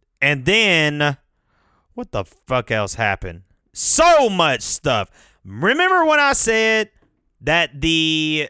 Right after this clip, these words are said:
U F Os were being shot down? Well, guess what? They shot down, like, three more. Within days. This is within the past days, okay? So now it's looking suspicious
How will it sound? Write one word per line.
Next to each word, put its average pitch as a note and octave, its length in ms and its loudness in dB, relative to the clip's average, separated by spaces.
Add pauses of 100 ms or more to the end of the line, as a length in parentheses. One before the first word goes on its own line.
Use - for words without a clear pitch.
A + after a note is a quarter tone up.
U E3+ 300 -4
F F3+ 260 -2
Os F#3 760 -2 (720)
were D3 120 -2
being F3+ 280 0
shot F#3+ 320 -2
down? G3 240 0
Well, F3 80 -2
guess F3+ 200 0
what? E3 140 0
They D3 80 -2
shot C#3+ 240 -2
down, B2 220 -2
like, A2 160 -6
three G2+ 160 -8
more. - 260 -18 (1160)
Within C4+ 320 0
days. C4+ 840 -2 (720)
This D4+ 160 -2
is C#4+ 140 -4
within B3 380 -2
the A3 100 -6
past G3+ 520 -6
days, F#3+ 920 -4 (300)
okay? A3 480 -2 (1400)
So B2+ 200 -8
now C4 500 2
it's F#3 120 -2
looking F#3+ 220 -4
suspicious D3+ 760 -6